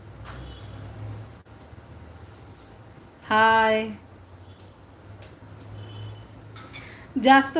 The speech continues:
करून पेमेंट इथं वीस ते बावीस हजार पर्यंतच द्यायला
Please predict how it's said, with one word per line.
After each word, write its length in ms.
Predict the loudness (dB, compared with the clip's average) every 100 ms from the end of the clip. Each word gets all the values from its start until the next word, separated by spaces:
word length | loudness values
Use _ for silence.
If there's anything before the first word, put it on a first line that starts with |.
| 2
करून 300 | 2 4 2
पेमेंट 520 | 4 4 6 4 2
इथं 520 | 0 4 4 6 2 -2 -12 -18 -18 -18 -14 -6
वीस 460 | 6 6 6 2
ते 100 | 2
बावीस 380 | 4 6 6 4
हजार 240 | 2 2
पर्यंतच 580 | 2 2 2 4 4 4
द्यायला 420 | 4 4 4 4